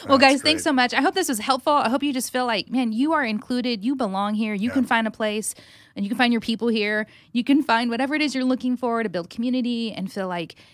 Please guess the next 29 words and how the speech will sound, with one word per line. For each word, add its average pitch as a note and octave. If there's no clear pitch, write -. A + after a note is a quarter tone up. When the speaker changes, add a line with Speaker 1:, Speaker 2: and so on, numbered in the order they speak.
Speaker 1:
you B3
have G#3
not C4
just, -
not A#3+
just A#3+
a G#3
family G3+
around E3+
you, D#3+
but F#3+
you G#3
have B3+
value. G#3+
You F#3+
Speaker 2:
Yeah. G3
Speaker 1:
bring C4
something A#3
to A3
the F#3+
table. F#3
When F3+
you F#3
bring G3+
yourself, B3
just F#3
bringing G3
yourself F3
Speaker 2:
Yep. -